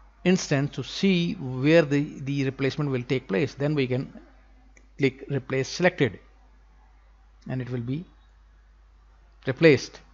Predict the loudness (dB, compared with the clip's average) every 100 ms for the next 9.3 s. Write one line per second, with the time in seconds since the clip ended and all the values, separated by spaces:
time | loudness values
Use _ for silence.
0 | _ _ _ _ -20 _ -20 -18 -14 -14
1 | -8 -2 2 4 4 2 0 0 4 2
2 | 4 4 4 2 -2 -2 -2 -2 0 2
3 | 4 6 4 0 0 0 2 2 2 0
4 | -12 -16 -16 -16 -16 -16 -16 -16 -16 -16
5 | -18 -18 -20 -20 -20 -20 -20 -20 -20 -20
6 | -20 -20 -20 -20 -18 -8 -8 2 2 2
7 | -2 -4 -6 -8 -12 -20 -6 6 8 8
8 | 2 -2 0 -2 -2 -4 -2 4 4 4
9 | 0 -4